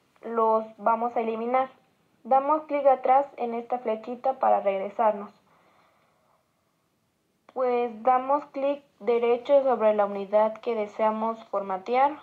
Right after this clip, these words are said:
buscamos la opción formatear y damos un clic. Nos aparecerá esta ventana, aquí nos menciona la capacidad, el sistema de archivos, que es el formato con el que se des-, se desea eliminar.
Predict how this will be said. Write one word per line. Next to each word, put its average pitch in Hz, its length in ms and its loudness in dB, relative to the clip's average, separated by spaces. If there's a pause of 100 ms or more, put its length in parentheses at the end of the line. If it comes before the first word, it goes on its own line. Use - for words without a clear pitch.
(160)
buscamos 233 600 -6
la 220 80 4
opción 233 340 -10
formatear 226 600 -4 (480)
y 220 100 -10
damos 220 400 -4
un 208 160 -8
clic. 196 340 -10 (640)
Nos 247 220 -4
aparecerá 240 580 2
esta 247 200 0
ventana, 277 520 0
aquí 285 220 -10
nos 247 140 -2
menciona 226 500 -6
la 190 360 -2 (180)
capacidad, 214 840 -2 (1300)
el 220 160 -14
sistema 233 440 -6
de 208 80 4
archivos, 233 460 -2 (100)
que 214 200 0
es 214 140 -6
el 214 100 -6
formato 214 600 -4
con 196 240 -4
el 190 140 -8
que 214 100 -14
se - 180 -12
des-, 190 280 -10 (1600)
se 247 260 -2
desea 240 520 4
eliminar. 233 540 2